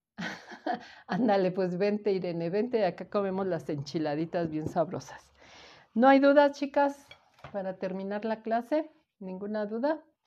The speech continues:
Les digo que de todos modos ahorita leo todos los comentarios y voy contestando.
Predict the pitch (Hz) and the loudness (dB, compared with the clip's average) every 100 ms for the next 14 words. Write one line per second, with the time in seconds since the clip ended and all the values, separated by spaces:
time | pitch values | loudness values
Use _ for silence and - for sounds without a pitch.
0 | _ 190 180 208 233 233 185 180 220 240 | _ -4 4 12 12 12 6 6 6 6
1 | 269 240 196 - 202 185 196 196 190 202 | 4 4 2 2 2 2 0 0 -2 -4
2 | 196 190 165 - 160 156 156 - 233 247 | -4 -4 -6 -8 -10 -8 -4 4 4 4
3 | 277 285 175 175 175 185 170 147 - - | -2 -4 -4 -4 -4 -6 -6 -10 -8 -10
4 | - | -12